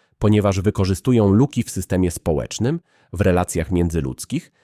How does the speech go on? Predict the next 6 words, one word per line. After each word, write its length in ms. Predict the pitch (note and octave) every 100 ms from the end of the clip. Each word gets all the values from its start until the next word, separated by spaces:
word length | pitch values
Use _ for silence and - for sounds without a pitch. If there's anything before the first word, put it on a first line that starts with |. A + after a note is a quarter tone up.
| -
by 120 | A2
zyskać 400 | C3 A#2 - G#2+
przewagę. 600 | - F#3 C#3+ B1 B1 - A2+ _ _ _ _ F#2
W 60 |
rzeczywistości 840 | G2 G#2+ G#2 F2+ - E3+ F#3 E2
jednak 480 | C#2 A#1 C#2+ B2 -